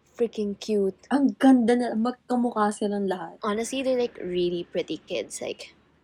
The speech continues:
Speaker 2: Ang laki ng mata nila. And, like, their
Speaker 1: Oh, yeah, they have the doll eyes effect.
Speaker 2: their eyelashes.
Speaker 1: Yeah. Super cute, no? Nung, parang mukha silang dolls talaga, legit, guys.
Speaker 2: Yeah.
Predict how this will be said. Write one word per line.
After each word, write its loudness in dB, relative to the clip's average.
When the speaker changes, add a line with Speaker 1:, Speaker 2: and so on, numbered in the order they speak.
Speaker 2:
Ang 6
laki 6
ng 10
mata 2
nila. 0
And, 0
like, 0
their 0
Speaker 1:
Oh, 0
yeah, 4
they 6
have 2
the 2
doll 6
eyes 0
effect. 2
Speaker 2:
their 2
eyelashes. 6
Speaker 1:
Yeah. -2
Super -4
cute, -10
no? 0
Nung, -6
parang -4
mukha -6
silang 2
dolls 8
talaga, 2
legit, -2
guys. -8
Speaker 2:
Yeah. 6